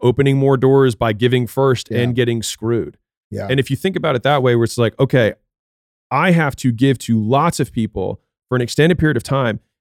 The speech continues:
Speaker 1: and I have to stomach the fact that I'm gonna get screwed. Like, you're gonna get screwed. You have to
Speaker 2: Mm-hmm.
Speaker 1: stomach it. But if you realize that that's the necessary cost in order to develop the trait and open the doors that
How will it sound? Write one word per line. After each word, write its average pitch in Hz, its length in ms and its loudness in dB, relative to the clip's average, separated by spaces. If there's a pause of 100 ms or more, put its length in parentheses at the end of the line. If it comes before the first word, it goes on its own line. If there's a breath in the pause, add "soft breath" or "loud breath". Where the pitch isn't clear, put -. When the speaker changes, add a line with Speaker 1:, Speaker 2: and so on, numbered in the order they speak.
(240)
Speaker 1:
and 151 140 0
I 143 80 4
have 151 180 2
to 131 80 2
stomach 185 340 2
the 143 80 0
fact 123 280 -2
that 127 100 0
I'm 123 60 0
gonna 123 120 0
get 117 160 -2
screwed. 110 340 -4 (100)
Like, 117 160 0
you're 127 100 2
gonna 139 160 4
get 131 140 2
screwed. 107 300 -4
You 110 100 0
have 117 120 2
to 110 60 2
Speaker 2:
Mm-hmm. 104 60 -2
Speaker 1:
stomach 110 320 -2
it. 92 120 -8 (400)
But 147 120 2
if 135 140 -4
you 139 120 0
realize 156 360 2
that - 100 0
that's 131 180 0
the 123 120 -4
necessary 135 600 0
cost - 360 -4
in 120 80 -2
order 113 140 0
to 104 80 -4
develop 113 300 -2
the - 80 -8
trait 123 440 -2 (280)
and 156 380 4
open 131 260 2
the 127 80 0
doors 127 340 2
that 117 220 -2